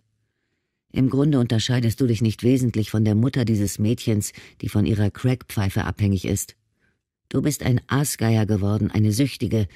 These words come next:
die ihre Jagd und Verhaftungen braucht, um ihren Adrenalinstoß zu bekommen. Das ist dein Shoot, dein Fix, dein Flash.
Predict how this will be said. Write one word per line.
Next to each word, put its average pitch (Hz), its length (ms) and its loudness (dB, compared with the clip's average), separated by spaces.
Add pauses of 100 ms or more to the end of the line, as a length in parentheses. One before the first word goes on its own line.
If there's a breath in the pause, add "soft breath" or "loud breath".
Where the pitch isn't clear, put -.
(200 loud breath)
die - 60 -4
ihre 107 180 0
Jagd 113 400 -2
und 101 100 -2
Verhaftungen 104 640 0
braucht, 117 420 -4
um 123 100 4
ihren 117 220 4
Adrenalinstoß 110 960 0
zu 98 100 -4
bekommen. 92 440 -2 (760)
Das 156 240 0
ist 135 180 -4
dein 117 160 0
Shoot, - 500 -4 (160)
dein 113 200 2
Fix, - 480 -4 (120)
dein 104 220 0
Flash. 123 560 -4